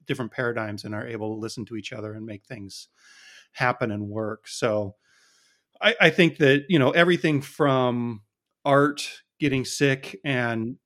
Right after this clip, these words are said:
and dying and, and leaving the store to, you know, somebody who wasn't him, who hadn't been around for a long time, to moving the store,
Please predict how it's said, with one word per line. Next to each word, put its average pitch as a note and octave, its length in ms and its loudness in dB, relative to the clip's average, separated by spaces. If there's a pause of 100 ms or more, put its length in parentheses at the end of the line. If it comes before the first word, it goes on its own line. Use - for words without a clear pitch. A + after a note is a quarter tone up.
and A#2 420 -4
dying A#2 440 -2
and, A2 200 -6
and A#2+ 200 -2
leaving B2 280 0
the A#2 80 -2
store A#2+ 420 0
to, G#2+ 720 -2 (580)
you B2+ 120 -4
know, G#2 400 -2
somebody A#2+ 300 0
who A2 100 -4
wasn't A2+ 480 0
him, B2 200 -2
who G#2+ 100 -4
hadn't A#2 260 -2
been A#2 160 -4
around A2 280 -10
for C3 120 -6
a A#2 60 -4
long A2 220 -6
time, A2+ 400 -14
to G#2 280 -4
moving B2+ 420 2
the A#2+ 80 0
store, A2 580 -2